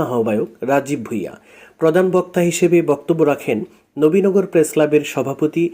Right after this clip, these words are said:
সাংবাদিক মোহাম্মদ হোসেন শান্তি। বিশেষ অতিথি হিসেবে উপস্থিত ছিলেন আমেরিকা প্রবাসী মাহি এম কাউসার, জেলা বিএনপির উপদেষ্টা ফারুক মিয়া,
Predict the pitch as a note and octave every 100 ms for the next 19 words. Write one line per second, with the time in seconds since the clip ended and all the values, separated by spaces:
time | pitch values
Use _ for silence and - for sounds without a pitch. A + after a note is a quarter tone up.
0 | - - - D3 C#3 C#3+ C#3 B2+ C3+ C#3+
1 | D#3 D3+ C#3 - B2 - A#2 G#2+ F2+ -
2 | _ - _ A#2 B2+ E3 G#3 - F3+ F3
3 | F#3 G3+ G#3 F3+ D#3+ F#3 - G3+ - A2
4 | D3+ - - - D3 D#3+ F3+ F3+ F#3 D#3+
5 | B2+ B2 C3 C3 C3 C#3+ D3+ E3+ - B2+
6 | A2 A2+ G#2 - D2 - - - - C#3+
7 | D#3+ F3 F#3+ F#3 F#3 D3+ D#3 D#3 - D3+
8 | - C3 C#3+ D3+ B2+